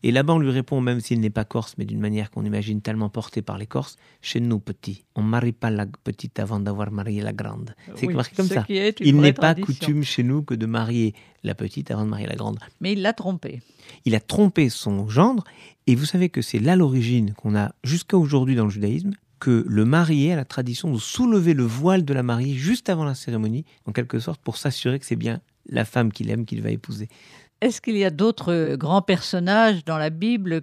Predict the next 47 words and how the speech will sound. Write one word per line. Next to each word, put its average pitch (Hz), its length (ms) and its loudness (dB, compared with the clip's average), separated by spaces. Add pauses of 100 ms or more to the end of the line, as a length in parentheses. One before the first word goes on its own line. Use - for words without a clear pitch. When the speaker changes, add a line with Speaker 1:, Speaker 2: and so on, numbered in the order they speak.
Speaker 2:
qui, 190 260 -2
justement, 160 840 -4
euh, 101 240 -6 (240)
mentent, 175 600 4 (100)
entretiennent 180 600 -4
avec 151 300 -6
le 147 80 -6
mensonge 160 1000 -2
une 139 200 -8
relation 139 640 -6
fréquente, 151 640 -6
malheureusement ? 147 580 -10 (420)
Speaker 1:
Alors, 190 300 2
t'es - 80 -10
Speaker 2:
Ou 185 60 -6
Speaker 1:
d'accord 254 160 4
Speaker 2:
mentent 254 300 8
Speaker 1:
avec - 100 -16
Speaker 2:
pour 214 200 0
une, 196 140 2
Speaker 1:
Voilà. 117 220 6
Speaker 2:
une 90 80 2
bonne 208 220 8
cause, - 80 -6
Speaker 1:
Ah, 104 440 4
Speaker 2:
on - 40 -4
peut - 40 2
Speaker 1:
on 120 40 6
y - 20 8
Speaker 2:
aussi 117 100 8
Speaker 1:
arrive. 104 260 6
Speaker 2:
mentir 90 460 -4
Speaker 1:
On 110 40 4
y - 20 4
Speaker 2:
pour 107 60 2
Speaker 1:
arrive. 101 100 0
Speaker 2:
une - 40 0
Speaker 1:
Jusqu'à 143 180 0
Speaker 2:
bonne 131 40 4
Speaker 1:
maintenant, 156 120 4
Speaker 2:
cause. 160 80 2
Speaker 1:
j'ai 120 60 0
présenté 117 440 -2
le 110 80 -2
mensonge 107 340 -6
comme 107 160 -4
étant 107 220 -4